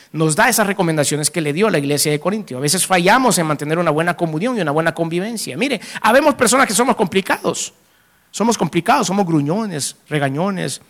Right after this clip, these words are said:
criticones, y nunca estamos cómodos en ninguna parte. Qué frío hace hoy. Y después viene ahí tipo mayo, junio, qué calor hace. Entonces, no hay manera de mantenerlos contentos, pero no importa, véngase de todas maneras.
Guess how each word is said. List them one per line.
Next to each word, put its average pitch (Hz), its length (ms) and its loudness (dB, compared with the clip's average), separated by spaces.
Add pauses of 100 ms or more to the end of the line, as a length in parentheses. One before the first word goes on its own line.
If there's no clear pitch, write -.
(220)
criticones, 165 800 -4 (400)
y 151 80 -2
nunca 208 240 2
estamos 202 320 0
cómodos 202 320 0
en 170 80 -2
ninguna 165 360 -6
parte. - 340 -8 (1400)
Qué 156 120 2
frío 147 240 4
hace 135 140 0
hoy. 135 240 0 (1700)
Y 147 60 4
después 185 240 2
viene 220 180 2
ahí 214 140 2
tipo 202 260 -6
mayo, 226 460 2
junio, 233 400 -4
qué 143 100 -8
calor 143 240 4
hace. 117 260 0 (2000)
Entonces, 233 300 0
no 226 80 2
hay 311 80 4
manera 320 320 4
de 269 80 6
mantenerlos 220 440 2
contentos, 247 520 0
pero 220 100 0
no 269 80 2
importa, 311 400 -2
véngase 320 360 0
de 302 60 -2
todas 349 160 -2
maneras. 294 460 -4